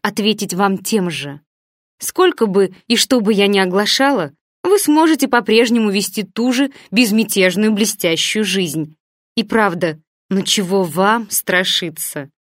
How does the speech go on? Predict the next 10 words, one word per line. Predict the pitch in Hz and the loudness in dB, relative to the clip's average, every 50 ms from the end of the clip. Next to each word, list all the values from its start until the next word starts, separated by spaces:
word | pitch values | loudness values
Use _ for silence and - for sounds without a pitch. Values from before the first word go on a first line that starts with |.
| _ _ - - - | _ _ -20 -12 -6
Оказаться | 196 196 - 220 220 190 220 214 220 - 220 | -6 -2 0 0 2 2 0 0 0 -2 -2
вынужденным | 196 196 220 214 208 175 175 196 196 196 196 175 | 0 0 0 0 0 0 0 0 0 0 0 0
бежать, | 196 220 185 175 202 240 254 254 - - - - - - | 0 0 2 2 0 0 0 -4 -8 -16 -20 -20 -14 -8
если | - 196 220 226 - - - | -2 0 0 0 2 2 0
у | 208 | 2
вас | 190 202 202 196 - | 2 2 0 0 -2
на | 196 190 | -4 -2
то | - 196 | -2 -2
будет | 180 165 196 185 202 202 | -2 -2 -2 -2 -2 -2
время. | 180 196 190 185 165 151 156 151 143 147 | -2 0 0 0 0 -2 -2 -6 -6 -10